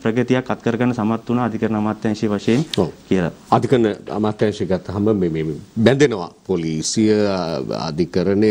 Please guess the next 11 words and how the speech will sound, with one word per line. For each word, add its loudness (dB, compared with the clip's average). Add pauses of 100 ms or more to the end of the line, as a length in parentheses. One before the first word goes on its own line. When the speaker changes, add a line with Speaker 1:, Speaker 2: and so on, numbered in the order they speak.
Speaker 2:
බන්ධනාගාර, 0
පාර්ලිමේන්තු 0
මේ 4
ඔක්කොම 4 (400)
එකකට -4
එකක් -6
යම් 2
යම් -4
තැන්වල 0
සම්බන්ධ 0
වෙනවා. 4